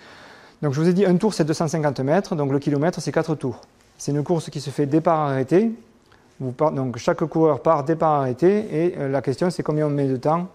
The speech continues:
sur, euh, quatre tours. Pour, euh, caractériser, donc ça, j-,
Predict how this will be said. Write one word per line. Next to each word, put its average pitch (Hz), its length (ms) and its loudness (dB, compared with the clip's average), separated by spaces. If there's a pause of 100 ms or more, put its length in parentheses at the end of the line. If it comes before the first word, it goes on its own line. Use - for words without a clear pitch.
(180)
sur, 165 380 0
euh, 120 280 -2 (160)
quatre 147 220 0
tours. 107 220 -12 (1200)
Pour, 185 260 2
euh, 151 140 0
caractériser, 196 600 2
donc 160 140 -2
ça, 180 160 4
j-, 160 260 -4